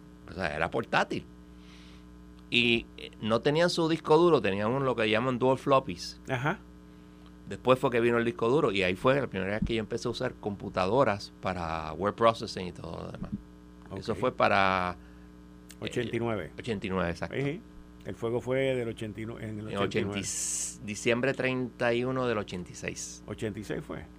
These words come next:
Speaker 1: Sí.
Speaker 2: Yo creía que había sido en el ochenta y nueve.
Speaker 1: En el noventa y uno se acabó, la, el noventa y siete por ciento de la litigación se acabó. Y ahí se repartió el noventa y siete por ciento del dinero. Hubo un dinero que después se repartió, pero fue por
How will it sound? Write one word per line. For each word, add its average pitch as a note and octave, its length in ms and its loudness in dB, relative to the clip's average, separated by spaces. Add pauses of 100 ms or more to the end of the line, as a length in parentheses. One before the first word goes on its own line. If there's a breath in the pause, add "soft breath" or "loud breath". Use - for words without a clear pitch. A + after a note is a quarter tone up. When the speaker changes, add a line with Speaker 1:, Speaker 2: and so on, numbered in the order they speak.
Speaker 1:
Sí. - 220 -18
Speaker 2:
Yo - 80 -10
creía B2+ 180 -6
que A#2+ 80 -6
había A2+ 180 -2
sido A2+ 180 -6
en G2+ 60 -6
el G2 60 -6
ochenta F2+ 320 -10
y D#2 40 -10
nueve. D#2 160 -12
Speaker 1:
En G#2 120 -2
el G2+ 60 0
noventa G2+ 380 2
y A#2 60 6
uno F3 120 4
se F3+ 120 2
acabó, A2 420 6
la, A2 280 0
el G2 240 0
noventa G2 300 0
y G#2+ 60 -6
siete A#2+ 200 0
por C#3+ 140 0
ciento C#3 220 -4
de C3 60 2
la B2+ 80 2
litigación B2+ 520 -2
se - 80 -8
acabó. E2+ 300 -4 (100)
Y F#2+ 40 -6
ahí F2+ 100 -2
se G#2 140 -2
repartió G#2+ 360 -4
el G#2+ 60 -2
noventa F#2 240 -4
y - 20 -10
siete F2+ 220 -8
por G2 140 -6
ciento G2+ 260 -6
del F#2+ 100 -4
dinero. D#2+ 380 -8 (260 loud breath)
Hubo A#2+ 220 0
un C#3 120 0
dinero B2+ 300 2
que B2 80 2
después A#2+ 240 0
se B2 80 -4
repartió, A#2 420 0
pero G#2+ 180 -4
fue G2+ 160 -6
por G#2 180 -4